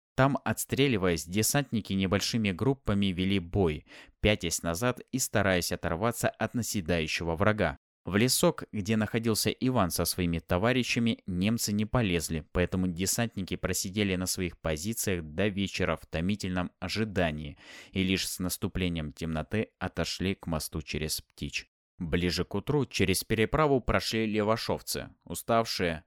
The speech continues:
с черными от недосыпа и пороховой пыли глазами. С трудом уйдя от вражеского преследования,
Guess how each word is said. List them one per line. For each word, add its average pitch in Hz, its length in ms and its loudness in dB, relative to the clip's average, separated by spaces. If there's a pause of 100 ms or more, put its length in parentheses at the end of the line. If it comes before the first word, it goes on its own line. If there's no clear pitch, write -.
с - 100 -10
черными 135 600 4
от 98 180 -2
недосыпа 98 600 0
и - 260 -4
пороховой 92 640 0
пыли 85 320 -4
глазами. 95 720 -2 (300)
С - 60 -6
трудом 104 500 6
уйдя 101 360 2
от - 180 -4
вражеского 98 600 2
преследования, 107 840 0